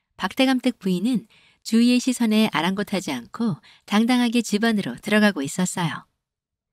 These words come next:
마지막으로 최씨 가문 세댁 효련이 조심스럽게 대문 안으로 들어가는 모습을 발견한 박대감 댁 부인이 웃으며 인사를 했어요. "세댁,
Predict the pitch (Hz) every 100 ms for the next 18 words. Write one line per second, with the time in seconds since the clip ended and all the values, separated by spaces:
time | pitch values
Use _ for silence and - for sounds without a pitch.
0 | _ _ _ - 185 240 254 247 254 -
1 | 311 311 277 254 254 - 247 240 - -
2 | 262 233 165 170 262 _ _ _ - 202
3 | 220 277 262 - 220 - 202 196 208 185
4 | 196 214 196 170 160 170 170 180 175 156
5 | 143 - 156 160 - 151 151 151 170 151
6 | - 165 190 185 180 185 - 151 135 208
7 | 226 - _ 208 214 220 220 220 190 214
8 | 220 202 220 - 170 117 - _ _ _
9 | _ _ _ _ _ _ _ _ _ _
10 | _ - 202 180 147 -